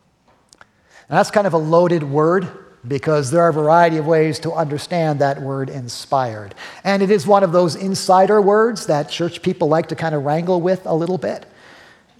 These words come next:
But however you end up defining inspired, I think you'll agree,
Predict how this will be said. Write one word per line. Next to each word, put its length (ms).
But 120
however 420
you 240
end 120
up 140
defining 560
inspired, 840
I 120
think 220
you'll 120
agree, 460